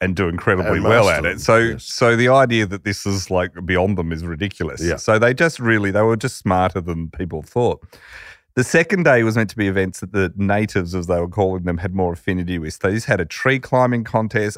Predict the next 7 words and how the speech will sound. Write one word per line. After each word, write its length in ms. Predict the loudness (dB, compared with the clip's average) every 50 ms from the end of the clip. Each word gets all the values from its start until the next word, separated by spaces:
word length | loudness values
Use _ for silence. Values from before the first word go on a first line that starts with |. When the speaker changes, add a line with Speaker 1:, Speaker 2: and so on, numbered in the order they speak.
| -2 0
Speaker 1:
archery, 680 | 2 2 2 2 0 -2 -4 -2 0 0 0 0 -2
fighting 500 | -4 -2 0 2 2 2 2 0 -2 -2
demonstrations. 1040 | -2 0 0 0 -2 -4 -4 -2 0 0 0 0 -2 -2 -2 -2 0 -2 -4 -6 -8 _ _ _ _ _
It 60 | 2
had 160 | 2 4 4 4
a 60 | 2
Mohawk 800 | 4 4 4 4 4 4 2 2 0 2 0 0 -2 -6 -14